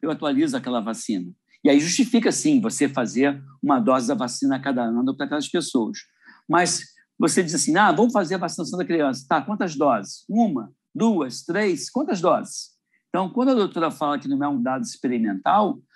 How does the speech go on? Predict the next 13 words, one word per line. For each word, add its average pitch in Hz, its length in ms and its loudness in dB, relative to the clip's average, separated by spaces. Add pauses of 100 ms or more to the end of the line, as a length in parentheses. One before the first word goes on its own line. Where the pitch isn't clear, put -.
(140)
a 143 100 2
gente 143 160 -2
não 190 100 0
tem 196 140 0
todas 202 200 4
as 190 100 0
respostas 160 640 0
que - 80 -2
a - 20 -4
gente 170 120 -6
gostaria 185 360 2
de 180 120 -4
fazer, 196 520 0